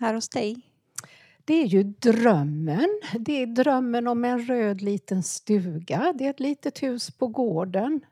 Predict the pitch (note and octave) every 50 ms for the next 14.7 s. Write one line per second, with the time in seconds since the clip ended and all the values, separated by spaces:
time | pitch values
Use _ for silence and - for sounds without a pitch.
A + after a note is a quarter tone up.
0 | _ _ - - _ _ _ _ _ _ _ _ _ _ A#3+ A#3+ A#3 A#3 A3+ A3+
1 | A3+ A3+ A#3 A#3 A#3 A3+ G#3+ - - B3+ B3 B3 A#3+ A3 B3 B3+ A3+ G3+ A#3+ C4
2 | B3+ A#3 G#3 G#3+ G#3 - - A#3+ A3 A3 A3 G#3+ G#3+ A3 A3+ A#3 G3 - _ _
3 | - B3 A3+ G3+ G3 F#3+ F#3+ - - - A#3 A3+ A3+ A#3 A3+ G3+ G3 E3 E3+ F3+
4 | F3 F3+ F#3 F#3 G3 G#3 A3 A#3+ - C4 B3 A#3+ - - C4+ B3+ A#3+ A#3 F#3+ F#3
5 | F#3 - G3 A#3 C4+ C4 C4+ B3 A#3+ A3+ G3 - _ _ - - - B3+ A3 -
6 | - G#3+ G#3 C4 C#4 C#4 C4+ - B3+ A3 - - A#3+ A#3 A3+ G3+ A3 C4 A#3+ A3+
7 | A3 G#3+ - - - C4 B3 B3+ - - - - - G3+ G#3+ A#3+ G#3 - G3 G3+
8 | A#3 A#3+ A#3+ - _ _ _ _ _ _ _ _ _ - A#3+ A#3 A3+ A3 G3+ A#3+
9 | A#3 A#3+ A#3 A#3+ A3+ - - - G3 G3 G3+ G3+ G#3+ A3+ G#3+ G3+ F#3 G#3 G3+ -
10 | - _ - G#3+ - G#3 - - - - _ - A#3 G#3+ B3 C4+ B3+ C4 C4+ C4
11 | - - - G#3+ G3+ G3+ G3+ G#3 G3+ A3 C#4 C4 A3+ F#3+ - _ _ - A3+ A#3+
12 | C#4 C#4+ C#4+ D4 C#4 C#4 A3+ - - - - G3+ G3+ G3 F#3 G3 G3 G#3+ B3 -
13 | _ _ _ _ _ _ _ _ _ _ _ _ _ _ - D4 C#4 B3+ - C4
14 | A3+ - C4+ B3+ C4 B3+ B3 - - B3 A#3 B3+ C4